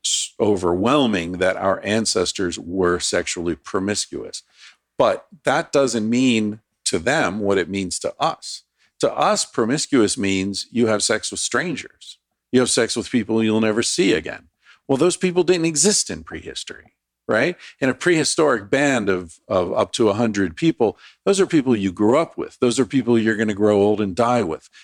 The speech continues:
Those are people you go hunting with or gathering or, or you, you breastfeed each other's children.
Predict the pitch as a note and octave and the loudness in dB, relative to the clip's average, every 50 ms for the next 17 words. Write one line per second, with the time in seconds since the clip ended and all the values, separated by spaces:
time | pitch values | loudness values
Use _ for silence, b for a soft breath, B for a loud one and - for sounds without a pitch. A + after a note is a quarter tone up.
0 | b b _ B2 B2+ B2 A2+ B2 - - C3 A#2 A#2 A#2+ A2+ A2 A2 A2 A2+ G#2+ | b b _ 2 2 4 2 0 0 0 -4 0 2 2 2 2 2 2 2 2
1 | G2 A2 B2 B2 A#2+ - B2+ F#2 F2 E2 D#2+ D2 D2+ - - - G2 G2 F#2 F2+ | 2 2 0 0 0 0 -2 -2 -2 -6 -8 -10 -12 -6 -2 2 2 2 2 0
2 | F2+ G#2+ A#2 A2+ A2+ A#2 A2 G#2+ G2 F#2 F2 E2+ E2+ F2 F2+ F2+ F#2+ B B B | 0 0 2 2 4 2 2 2 0 0 -2 -2 -4 -2 -2 -2 -2 B B B
3 | B B B B - - A2+ G2+ G2+ G2+ G#2 - G2+ G2+ G#2 G2 F#2+ - - G2 | B B B B -2 0 2 2 2 0 -2 -2 -4 -2 -2 -2 -2 -6 -4 -4
4 | G#2+ F#2+ E2+ G#2+ G#2+ B2 C3 - - - B2 A#2 A2+ G#2 A2 G#2+ G2+ - B2+ A#2 | -4 -2 0 0 0 2 2 0 0 2 2 2 2 2 -2 -2 0 2 2 2
5 | A2 G#2+ G2 - - - - - F3 E3+ D#3 B2+ A2 F#2 D#2 | 2 2 -2 0 -2 -2 0 2 2 2 0 0 -2 -4 -4